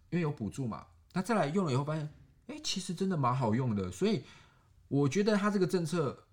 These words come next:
阶段性的任务达成了，他退场我觉得可以接受。他也帮助车厂做一件事情，把车价稍微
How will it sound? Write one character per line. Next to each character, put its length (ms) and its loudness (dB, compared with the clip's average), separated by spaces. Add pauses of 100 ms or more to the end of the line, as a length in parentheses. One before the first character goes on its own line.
(160)
阶 220 6
段 180 0
性 160 0
的 100 2
任 160 0
务 80 -2
达 280 2
成 160 -4
了， 200 -6
他 140 -2 (120)
退 200 0
场 240 -6 (380)
我 120 0
觉 120 -2
得 60 0
可 100 -6
以 40 -2
接 160 -6
受。 220 -10 (340)
他 160 -4
也 140 4
帮 240 2
助 140 -2
车 160 -2
厂 160 -4
做 160 -4
一 40 -4
件 160 -4
事 140 -6
情， 160 -10 (480)
把 140 -2
车 120 -4
价 140 -2
稍 140 -4
微 220 -2